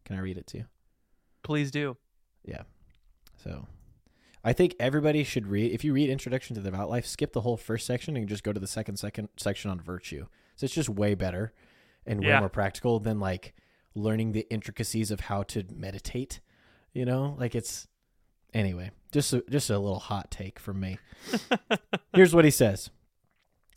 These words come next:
Speaker 1: "There are certain virtues which touch us very sensibly and are very material, so to say,
Speaker 2: Mm.
Speaker 1: and therefore ordinary people give them preference. Thus, the common run of men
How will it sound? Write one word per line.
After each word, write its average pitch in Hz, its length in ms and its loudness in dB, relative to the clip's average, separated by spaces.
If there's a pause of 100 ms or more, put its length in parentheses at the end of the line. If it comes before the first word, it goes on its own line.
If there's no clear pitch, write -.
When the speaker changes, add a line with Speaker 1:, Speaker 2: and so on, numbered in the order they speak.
(140)
Speaker 1:
"There 147 220 10
are 160 160 10
certain 240 460 8
virtues 202 760 4
which 131 240 0
touch - 300 2
us 156 120 2
very 139 220 2
sensibly 131 760 0 (260)
and 113 120 -2
are 110 40 2
very 117 200 2
material, 107 600 -2 (100)
so - 200 2
to 117 80 2
say, 110 400 0
Speaker 2:
Mm. 131 100 -10
Speaker 1:
and 104 340 -2
therefore 127 500 0
ordinary 170 360 2
people 139 260 -4
give 120 180 -4
them 127 140 -2
preference. - 600 -4 (320)
Thus, 143 600 2 (380)
the 113 100 0
common 156 420 4
run 123 160 2
of 107 120 -4
men 104 320 -4